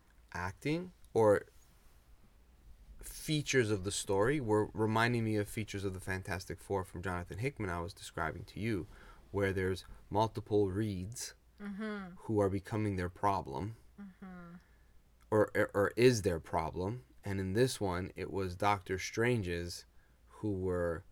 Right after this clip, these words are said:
Speaker 1: willing to be unscrupul-, unscrupulous to do the greater good, but would go, you know, to pretty low depths to do that if they had to. And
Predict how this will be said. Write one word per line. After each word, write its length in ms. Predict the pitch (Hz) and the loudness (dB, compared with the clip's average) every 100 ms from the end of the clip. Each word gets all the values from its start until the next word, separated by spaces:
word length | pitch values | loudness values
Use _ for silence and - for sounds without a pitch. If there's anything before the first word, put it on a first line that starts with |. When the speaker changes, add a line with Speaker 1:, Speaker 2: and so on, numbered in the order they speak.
| - _ _ _ _ - | -20 _ _ _ _ -2
Speaker 1:
willing 360 | 101 110 110 | 2 4 2
to 100 | 104 | -2
be 140 | 95 98 | -2 -2
unscrupul-, 840 | 98 92 - - 120 107 85 78 - 104 | -2 -4 -8 -4 -4 -2 -4 -6 -4 -2
unscrupulous 1080 | 104 - - 139 131 95 82 90 - - - - _ _ - | -2 -4 -6 -6 -4 -2 -2 -2 -4 -12 -18 -20 _ _ -10
to 120 | - | -8
do 260 | 87 95 95 | -4 -2 0
the 320 | 90 87 85 95 - _ _ _ - - | 0 0 -2 -6 -18 _ _ _ -20 -2
greater 340 | 113 117 107 92 | 6 8 8 6
good, 400 | 87 78 82 92 _ - - - - - 95 | 0 -4 -6 -10 _ -20 -20 -20 -20 -8 -4
but 120 | - - | -4 -8
would 340 | 80 95 92 | -4 -4 -2
go, 300 | - 98 92 - | 2 2 2 -6
you 140 | 104 98 | -6 -6
know, 180 | 82 87 - - - - | -6 -14 -20 -20 -20 -16
to 80 | - | -14
pretty 280 | - 104 95 | -4 0 0
low 340 | 92 92 90 90 - | 0 0 -2 -2 0
depths 520 | 98 - - - - - - | 0 0 -6 -8 -10 -16 -20
to 100 | - | -12
do 200 | 82 101 | -4 -2
that 240 | 90 71 - - - - | -2 -6 -10 -20 -18 -14
if 120 | - | -6
they 80 | 92 | -4
had 300 | 92 90 - | 0 -2 -4
to. 160 | - - - - - - - _ - - - | -14 -16 -20 -20 -20 -20 -20 _ -20 -14 -2
And 500 | 101 98 92 95 | 0 2 0 -2